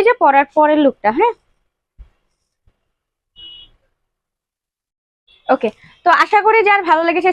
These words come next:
স্ক্রিনশট ডান হয়ে গেছে। এবার চলেন এই শাড়িটার আরেকটা কালার আপনাদের এই ভিডিওতে দেখিয়ে দিই। চলে এসেছি আমাদের পরবর্তী শাড়িতে। So এটা কিন্তু আমার ফার্স্টের শাড়িটারই কালার, ওটার প্রাইসটা স্কিপ করে গেছিলাম।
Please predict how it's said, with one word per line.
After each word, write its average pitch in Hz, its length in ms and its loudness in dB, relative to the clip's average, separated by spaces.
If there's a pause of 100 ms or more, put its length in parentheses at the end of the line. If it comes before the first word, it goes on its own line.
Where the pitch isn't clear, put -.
স্ক্রিনশট 320 420 0
ডান 285 160 0
হয়ে 320 160 0
গেছে। 349 140 -2 (180)
এবার 392 280 0
চলেন 330 220 2 (140)
এই 339 60 0
শাড়িটার 339 400 0 (200)
আরেকটা 294 400 -2
কালার 220 300 0
আপনাদের 226 380 -6 (140)
এই 233 160 2
ভিডিওতে 190 280 -6 (100)
দেখিয়ে - 260 -14
দিই। 156 120 -20 (200)
চলে 392 220 0
এসেছি 453 280 -2
আমাদের 392 220 -2 (100)
পরবর্তী 285 440 0
শাড়িতে। 262 300 -2 (440)
So 349 60 -2 (100)
এটা 339 220 -2
কিন্তু 453 200 0 (100)
আমার 330 240 0
ফার্স্টের 359 420 -2
শাড়িটারই 359 480 0
কালার, 269 280 2
ওটার 302 240 -2
প্রাইসটা 294 340 0
স্কিপ 302 300 -6 (120)
করে 233 180 2
গেছিলাম। 269 320 -6